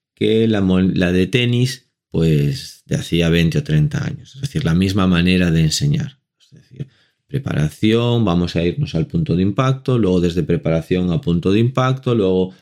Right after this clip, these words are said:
preparación, punto de impacto y acabado, y así todos los golpes. Y básicamente es eso.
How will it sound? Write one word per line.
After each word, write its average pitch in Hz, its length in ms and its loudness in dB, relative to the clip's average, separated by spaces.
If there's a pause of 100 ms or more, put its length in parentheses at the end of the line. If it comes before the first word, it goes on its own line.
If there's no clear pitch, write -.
preparación, 90 600 0
punto 92 320 0
de 87 60 2
impacto 90 480 -2
y 90 80 2
acabado, 123 580 -2 (380)
y 104 140 0
así 95 340 -2
todos - 360 -4
los 85 200 -8
golpes. - 400 -10 (200)
Y 120 140 -4
básicamente 90 680 -2
es - 100 -14
eso. - 180 -20